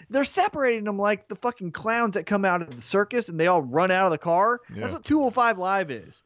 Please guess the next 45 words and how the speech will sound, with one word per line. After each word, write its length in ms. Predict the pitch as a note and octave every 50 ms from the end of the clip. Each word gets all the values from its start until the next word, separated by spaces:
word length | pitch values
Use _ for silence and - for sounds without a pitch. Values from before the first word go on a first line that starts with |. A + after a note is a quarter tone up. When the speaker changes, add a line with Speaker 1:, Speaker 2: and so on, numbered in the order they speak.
| _ -
Speaker 2:
Yeah. 220 | - F#2 F2+ D#2+
Speaker 1:
There's 160 | - F#3+ F#3 F#3
like, 160 | F#3+ D#3 -
"Da, 140 | - F4 D#4+ - -
da, 140 | C#4+ C#4
da, 360 | B3+ B3+ C4 B3+ B3+ B3 B3 A#3+
da, 120 | B3 B3
da, 80 | A#3+ C4
look 160 | E4 F#4 D#4
at 80 | C#4+
us, 160 | C#4+ C4 A#3+ B3
we're 120 | C4+ D4
running 220 | D#4 D#4+ D#4 D4+
around." 240 | D4 D4+ D#4+ D4 G#3+
And 120 | G#3+ A3 A3
then 40 | A3
they 120 | A3 G3
get 200 | E3 G3+ - -
back 240 | C#3 E3+ F3 F#3+ -
in 40 | G3+
the 80 | F3+ D#3+
car 240 | - - F3+ F#3 F#3+
and 100 | E3+ D3+
drive 240 | D#3 D#3+ E3+ D#3+
away, 280 | D#3 C#3+ D3 D3+ E3+ F3
and 80 | D3+ D3
then 140 | D#3+ E3+ E3
you 40 | D3+
go 140 | D#3 E3
back 360 | C#3+ B2 - D#3 C#3+ D3+ D#3 -
to 60 | D#3+
the 120 | C#3+ C3
circus. 440 | - D3+ D3+ D3 - F#3 F#3+ F#3 -
Speaker 2:
Yeah, 100 | G2+ F#2
then 100 | F#2 F#2
you 60 | F#2+ F#3+
Speaker 1:
Like, 100 | F3+ -
Speaker 2:
have 100 | F#2 A#2
to 20 |
Speaker 1:
that's 260 | D3+ G3+ G#3+ A#3+ G3 F#3+
what 200 | F#3 - G3 F#3+
they 100 | F3+ F#3+ F3+
Speaker 2:
reelect. 140 | C#3+ A#2 G2+
Speaker 1:
are. 120 | F#2+ - -
Speaker 2:
Yeah. 180 | - G2 F2